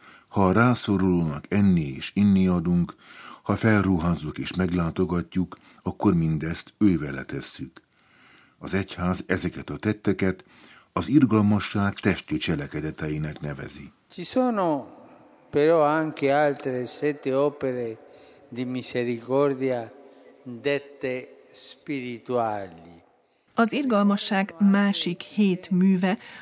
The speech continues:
Speaker 3: a lelki cselekedetek, és ezek hasonlóképpen fontosak, mert az ember belső igényeit érintik, és gyakran többet szenvedünk ezek miatt. Közülük egyre biztosan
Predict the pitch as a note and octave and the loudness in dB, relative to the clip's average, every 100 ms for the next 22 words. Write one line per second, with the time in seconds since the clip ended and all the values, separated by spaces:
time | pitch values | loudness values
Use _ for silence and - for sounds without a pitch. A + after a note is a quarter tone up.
0 | - G3 G3+ F3+ F3+ - G#3 F#3+ G#3 F3+ | -2 2 4 2 -2 -2 0 2 0 0
1 | F#3+ F3+ F#3 - - - F#3 F3 - G3+ | 0 -2 -4 -14 -20 -4 -2 0 0 0
2 | B3 C4 G3 - F3+ F3 F#3 G3 F#3 - | 0 -2 -4 -2 -2 0 0 -2 -2 -2
3 | F3+ F#3 A#3+ A3+ G3 G3 F#3 - - G3+ | -2 0 0 0 0 0 0 -4 -2 0
4 | G#3 G#3+ G#3 B3 A#3+ G#3 - F#3 A3 A#3 | 2 0 2 2 4 2 2 2 2 2
5 | - G3 F3 F#3+ F3 F3+ E3+ E3 - A3+ | 0 0 -2 -2 0 0 0 -2 -2 0
6 | A3+ G3 G3 F#3+ F#3 - F3+ F3+ - - | 4 4 2 0 -2 -4 -2 0 -2 -2
7 | A3+ C4 G#3 G3 G3+ A#3+ A#3 F3+ - - | -2 -2 2 2 2 0 -2 -4 -4 0
8 | G3+ F3+ D#3 D#3 - F3 - - - - | 2 2 0 -6 -6 -8 -8 -10 -10 -10
9 | - _ _ _ _ _ - - - B3 | -12 _ _ _ _ _ -20 -14 0 0
10 | G3+ F#3 G#3 - - G#3+ G3 F3+ - F#3 | 2 2 0 -2 -2 0 2 0 0 -2
11 | G#3 - F#3 - F#3 F#3+ | -2 -2 -6 -2 0 0